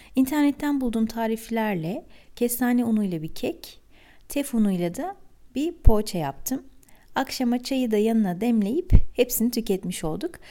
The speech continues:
Kavanozlar boşa çıktı. Elden çıkaracağım kavanozların hepsini yıkadım, kuruttum. Bu arkadakiler zaten salça kavanozlarıydı. Sadece kapaklarını değiştirmiştim.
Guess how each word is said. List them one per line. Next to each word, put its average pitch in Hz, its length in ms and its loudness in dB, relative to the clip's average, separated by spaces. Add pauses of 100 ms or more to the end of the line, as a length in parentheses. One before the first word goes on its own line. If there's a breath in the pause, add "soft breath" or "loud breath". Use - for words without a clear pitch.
(180 loud breath)
Kavanozlar 254 720 0
boşa 240 240 -4
çıktı. - 520 -10 (480 loud breath)
Elden 254 340 2
çıkaracağım 226 500 -2
kavanozların 208 580 -2
hepsini 180 420 -4
yıkadım, 190 580 -8 (120)
kuruttum. 196 640 -4 (380 loud breath)
Bu 247 160 2
arkadakiler 254 640 0
zaten 233 420 -2
salça 233 460 -2
kavanozlarıydı. 160 920 -2
Sadece 226 320 -2
kapaklarını 208 640 -2
değiştirmiştim. 170 640 -6